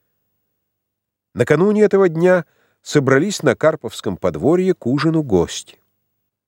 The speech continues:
Это было одно из тех собраний, которые Феофан в своих латинских письмах называл «отеческие ночи».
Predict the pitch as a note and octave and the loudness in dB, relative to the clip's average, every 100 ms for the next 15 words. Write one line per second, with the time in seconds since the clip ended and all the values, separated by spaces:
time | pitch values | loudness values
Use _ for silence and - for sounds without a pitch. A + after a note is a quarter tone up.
0 | _ _ _ _ _ _ _ _ _ _ | _ _ _ _ _ _ _ _ _ _
1 | _ _ - C3 D#3+ E3+ F#3 E3 G#3 F#3+ | _ _ -4 0 2 4 2 2 2 2
2 | - F#3 E3 - D3 A#2+ D3+ F3+ F#3 F3 | 0 0 0 0 0 2 2 2 -2 -2
3 | E3 D3+ C#3+ C3+ - C3 B2 - D3+ C#3 | -2 0 0 0 0 2 2 0 -2 -2
4 | - - B2 C3+ A#2 A2 C3 A#2 - A2 | -6 0 0 0 0 0 -2 -6 -6 -6
5 | - - F3+ - F3 D3+ D#3+ C#3 C#3+ D3 | -6 -6 -6 -4 -4 -2 -2 0 2 4
6 | D#3 D3 _ A2+ - _ B2+ C#3 - B2 | 2 0 _ -10 -10 _ -6 -4 -4 -6
7 | - - G#2+ G2 G2 F2 - | -6 -2 0 2 0 -2 -8